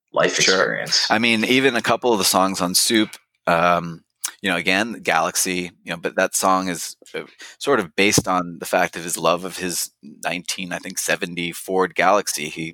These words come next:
Speaker 2: you know, he had one of those classic cars, and, uh, and I think to, uh, to this day, I think one of the fans still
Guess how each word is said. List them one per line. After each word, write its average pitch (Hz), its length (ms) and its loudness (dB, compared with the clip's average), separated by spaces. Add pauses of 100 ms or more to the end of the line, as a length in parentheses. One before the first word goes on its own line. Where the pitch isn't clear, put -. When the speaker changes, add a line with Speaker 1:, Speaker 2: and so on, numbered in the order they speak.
(100)
Speaker 2:
you 80 100 -12
know, 82 80 -4
he 80 140 -4
had 82 200 0
one 82 140 -6
of 82 60 -4
those 82 200 -6
classic - 420 -2
cars, 87 460 2
and, 80 180 -16 (480)
uh, 82 520 0 (120)
and - 200 -4
I 82 80 -2
think 85 240 -6 (140)
to, 82 360 -6
uh, 82 300 0
to - 100 -6
this 92 220 2
day, 82 240 4
I 78 40 0
think 82 220 -8
one 87 140 -6
of 82 80 -10
the 98 40 -14
fans 92 520 0
still 87 540 -4